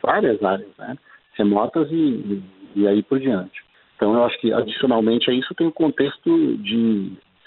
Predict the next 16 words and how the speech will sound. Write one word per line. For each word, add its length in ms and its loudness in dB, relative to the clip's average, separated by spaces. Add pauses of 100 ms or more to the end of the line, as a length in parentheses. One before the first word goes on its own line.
(160)
interconsulta, 1000 0
que 120 -8
chamamos, 480 -2
né, 80 2
que 100 -2
é 40 2
uma 120 2
consulta 500 0
de 100 -2
um 40 2
médico 640 0
generalista 580 2
com 140 0
um 40 2
médico 440 2 (120)
especialista. 840 -4